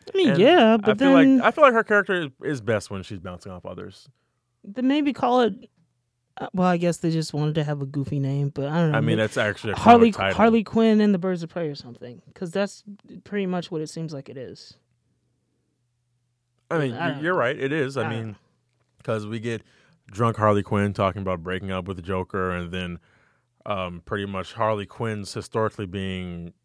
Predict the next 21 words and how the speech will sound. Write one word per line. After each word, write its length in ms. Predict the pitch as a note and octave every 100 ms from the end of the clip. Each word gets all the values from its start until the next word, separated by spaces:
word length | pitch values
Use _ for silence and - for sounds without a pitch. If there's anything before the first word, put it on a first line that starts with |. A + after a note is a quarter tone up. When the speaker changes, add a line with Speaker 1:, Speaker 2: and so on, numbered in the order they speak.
| _
Speaker 2:
masters 640 | G2 G2 G2+ - G#2 G2+ G2
or 160 | F#2
being 240 | F2 A2+ G#2+
nothing 280 | G#2 - G2+
without 280 | F#2 F#2+
their 100 | G2+
masters, 500 | G2 G2 F#2+ G#2 G2+
and 240 | G2 F#2 F2 - _ _ _ _ _ _ _ -
it's 20 |
Speaker 1:
Oh, 300 | A#3 A3+ F3+
Speaker 2:
interesting. 580 | A#2+ - G#2 - F#2 A#2
Speaker 1:
and, 120 | A#3+ B3 G#3+ A#3
and 60 | A3
the, 100 | A3
the 180 | G3+ G#3+
little 480 | G#3 G3+ A#3 A#3 G#3
tidbit 520 | - A3 G3+ G#3 G#3+
about 380 | F#3+ G3 F3+ D3
Batman 680 | E3 F#3+ - G3+ G3 F#3+ F3
disappearing, 720 | F#3 - E3+ - G3+ G3+ G3+
apparently. 720 | G3 - G#3 G#3 G#3+ G#3+ G#3+